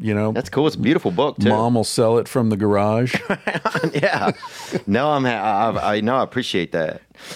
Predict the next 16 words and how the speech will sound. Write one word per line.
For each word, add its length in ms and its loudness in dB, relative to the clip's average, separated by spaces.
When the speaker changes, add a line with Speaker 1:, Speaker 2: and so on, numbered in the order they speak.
Speaker 2:
Yeah, 160 2
I 40 -2
Speaker 1:
Yeah. 60 -6
Speaker 2:
think 160 0
a 60 2
lot, 220 0
I 20 0
struggle 400 2
a 20 2
lot 420 2
with 360 2
what 260 2
is 220 2
my, 460 2
like, 360 -4
like, 240 -6